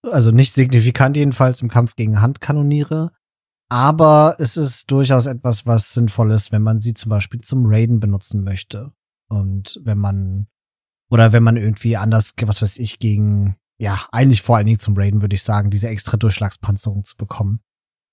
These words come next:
Ähm, jetzt ist es natürlich immer noch nicht so, dass Condotieros die meistgespielte Einheit der Italiener sind. Bei weitem nicht. Auf offenen Karten sieht man sie extrem selten.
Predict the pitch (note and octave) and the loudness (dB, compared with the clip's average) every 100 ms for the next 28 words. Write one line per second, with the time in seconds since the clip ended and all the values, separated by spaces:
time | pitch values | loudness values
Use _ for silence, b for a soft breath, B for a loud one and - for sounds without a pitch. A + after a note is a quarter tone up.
0 | _ G2+ F#2 F2+ F#2+ - A#2 - D#3 E3+ | _ -8 -6 -6 -10 -8 -6 -2 -2 0
1 | C3+ C3+ D3 C#3+ D3+ D3 C3+ C3+ A#2 C3+ | 0 2 2 4 2 4 4 4 2 2
2 | B2+ - - C3 A2+ C3+ C3+ B2+ - B2+ | 2 0 2 2 2 2 2 0 2 2
3 | A#2 B2+ - A#2 - A#2+ G#2+ A#2 B2 A2+ | 4 2 0 -6 -4 -6 -2 0 2 0
4 | B2+ G#2+ G#2 A#2 B2 G#2 G#2 G2 - A2 | -4 2 2 4 2 2 -2 -6 -2 0
5 | G#2+ A#2 - A#2 G2+ F#2 G2+ G#2 A#2 B2+ | 2 2 0 -2 -2 -6 -10 -10 -4 0
6 | A2+ A2 A#2 A#2+ A2+ - A2+ G#2 A#2+ G#2 | 2 2 0 -2 -4 0 0 0 -6 -8
7 | - A#2+ A2 G2+ G#2+ G#2 C#3 D#3 | -4 0 0 2 -2 -2 -4 -6